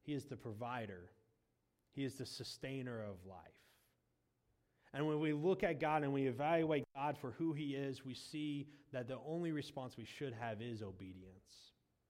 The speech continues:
Not only do we obey God because of who God is, but we obey God because of who we are. Uh, the psalmist says it here in, in verse fifty-nine when he says, "I have considered my ways and I have turned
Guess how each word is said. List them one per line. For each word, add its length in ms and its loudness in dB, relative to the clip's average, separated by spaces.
Not 200 4
only 280 10
do 160 6
we 240 8
obey 400 6
God 500 4
because 400 0
of 200 0
who 160 0
God 340 6
is, 200 2
but 100 0
we 160 6
obey 340 2
God 320 2
because 280 -2
of 140 -6
who 140 -2
we 340 -2
are. 200 -4
Uh, 100 -2
the 100 4
psalmist 520 8
says 320 6
it 180 4
here 300 8
in, 100 4
in 200 0
verse 380 2
fifty-nine 600 4
when 80 4
he 40 4
says, 200 2
"I 100 4
have 140 2
considered 520 4
my 160 4
ways 360 4
and 80 0
I 60 0
have 180 0
turned 440 0